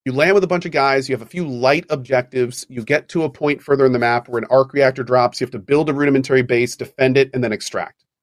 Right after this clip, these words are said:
That's, that's the game mode I like. That's the one I keep playing. The other game mode is you have kind of, like, more of an, an established base, and then you have to go out onto the map and set up ore and gas extractors, and you have to bring back stuff from them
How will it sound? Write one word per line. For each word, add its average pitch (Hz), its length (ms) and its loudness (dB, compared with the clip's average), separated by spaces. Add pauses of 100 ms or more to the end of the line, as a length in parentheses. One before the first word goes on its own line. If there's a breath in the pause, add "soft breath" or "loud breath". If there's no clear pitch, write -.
(140)
That's, 147 300 -2
that's 156 200 2
the 190 80 -4
game 165 140 0
mode 151 120 0
I 135 60 4
like. 123 200 0
That's 127 160 -2
the 135 60 -6
one 117 80 -2
I - 20 -14
keep 117 180 -10
playing. 90 220 -12 (880)
The 156 220 -10
other 262 280 0
game 147 320 -4
mode 120 420 -4
is 135 240 -2
you 143 80 -4
have 170 180 2
kind 175 180 -2
of, 143 60 -4
like, - 160 -2
more 147 180 0
of 135 100 0
an, 127 60 0
an - 360 -6
established 143 580 0 (120)
base, 127 520 -6 (180)
and 139 80 0
then 143 100 2
you 139 80 2
have 139 160 2
to 131 80 -8
go 139 360 2
out 170 180 2
onto 143 200 0
the 123 60 -2
map 113 320 0
and 117 100 -6
set 131 180 2
up 131 160 2 (240)
ore 139 320 6
and 123 200 -2
gas 117 300 2
extractors, 175 640 -2 (100)
and 127 100 2
you 127 60 4
have 131 140 2
to 131 100 -6
bring 151 400 0
back 156 300 2
stuff 143 260 0
from 113 220 -4
them 120 400 2